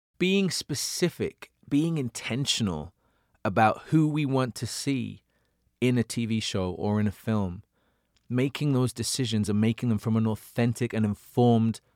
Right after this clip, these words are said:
position will ultimately lead to the best product coming out,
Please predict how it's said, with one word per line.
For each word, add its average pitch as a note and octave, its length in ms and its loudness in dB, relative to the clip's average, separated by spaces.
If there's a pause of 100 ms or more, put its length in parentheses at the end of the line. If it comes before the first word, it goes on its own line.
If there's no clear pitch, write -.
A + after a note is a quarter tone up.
(140)
position G2 540 -2 (560)
will D3 280 6
ultimately C3 540 0
lead A2 240 -2
to G#2+ 80 -6
the F#2+ 100 -4
best F#2+ 240 -6
product F2 380 -8
coming D#2+ 320 -10
out, A#1+ 180 -14